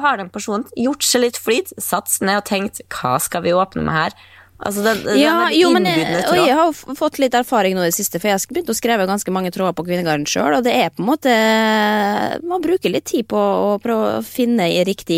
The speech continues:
Speaker 2: inngang, for det skal jo fenge også, sant? Det er en egen kunst det å skrive på Kvinneguiden. Men ja,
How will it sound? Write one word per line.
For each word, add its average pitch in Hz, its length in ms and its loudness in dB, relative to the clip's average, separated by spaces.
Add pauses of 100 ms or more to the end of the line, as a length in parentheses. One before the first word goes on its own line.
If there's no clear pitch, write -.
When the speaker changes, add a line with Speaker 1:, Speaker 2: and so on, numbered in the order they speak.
Speaker 2:
inngang, 170 340 -2
for 226 140 -2
det 220 80 -4
skal 214 160 0
jo - 40 -20
fenge 226 360 0
også, 185 260 -2
sant? 240 320 -4
Det 277 220 -2
er - 20 0
en - 140 0
egen 240 180 0
kunst 190 320 -4
det 160 140 -2
å - 20 -8
skrive 185 240 -6
på 156 80 -6
Kvinneguiden. 180 460 -4 (500)
Men 277 140 6
ja, 302 80 4